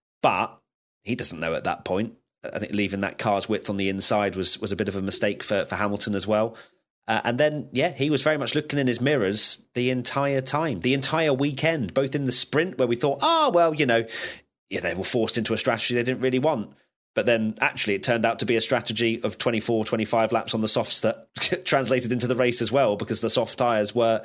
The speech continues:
were the best thing for, for most of the teams. So he was saying he wanted hard tyres, which I think he would have regretted massively. Um, but yeah, six out of ten. Uh, it's, it's one of those that I think none of us expected Hamilton to have that kind of weekend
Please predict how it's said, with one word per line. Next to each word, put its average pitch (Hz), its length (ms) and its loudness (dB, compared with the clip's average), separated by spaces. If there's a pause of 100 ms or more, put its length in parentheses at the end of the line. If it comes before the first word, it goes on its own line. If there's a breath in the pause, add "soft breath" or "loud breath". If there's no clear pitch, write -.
(320 loud breath)
were 110 120 2
the 113 100 2
best 117 300 2
thing 117 260 0
for, 113 320 0
for 120 80 0
most 117 300 0
of 107 80 -4
the 107 80 -4
teams. 107 580 -2
So 110 260 2 (680 soft breath)
he 127 100 2
was 110 160 0
saying 107 220 2
he 107 40 0
wanted 104 220 0
hard 107 300 -2
tyres, 113 420 2
which - 320 -4
I 85 60 -6
think 92 180 -8
he 98 80 -4
would 92 100 -2
have 92 120 -8
regretted 92 460 -4 (420)
massively. 123 580 -2 (540 loud breath)
Um, 107 340 -6
but - 340 -2
yeah, 113 180 0
six - 280 0
out 85 80 2
of 87 80 -2
ten. 90 300 -4 (280)
Uh, 85 260 -8
it's, - 320 -4
it's - 180 -4
one 113 120 0
of 98 60 -2
those 95 220 0
that - 200 -10
I - 60 -4
think - 260 -4 (440)
none 135 300 2
of 98 140 0
us - 260 -2
expected - 480 -2
Hamilton 92 380 -4
to - 80 -4
have 92 200 -4
that - 180 -4
kind 92 160 -2
of 85 100 -6
weekend 85 460 -2